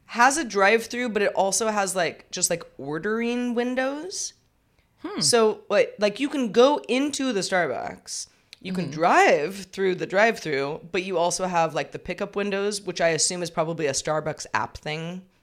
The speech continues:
Speaker 1: you know, where you order
Speaker 2: Mm-hmm.
Speaker 1: and then you just, like, walk up, get your thing and, and go. And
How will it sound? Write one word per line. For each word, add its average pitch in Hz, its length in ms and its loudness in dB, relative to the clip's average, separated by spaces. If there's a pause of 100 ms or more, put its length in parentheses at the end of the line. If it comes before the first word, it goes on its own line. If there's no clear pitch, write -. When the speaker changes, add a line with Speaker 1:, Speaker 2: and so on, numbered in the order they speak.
(120)
Speaker 1:
you 170 80 -6
know, 165 100 -4
where 160 120 -2
you 160 140 -6
order 165 320 4
Speaker 2:
Mm-hmm. 165 100 4
Speaker 1:
and 165 80 -2
then 160 100 -4
you 151 80 -6
just, 139 160 -4
like, 147 160 -8
walk 143 220 0
up, - 480 -2
get 131 120 -2
your 135 120 -4
thing 139 300 -6
and, 127 340 -8
and 135 200 -8
go. 135 340 -2 (440)
And 190 460 0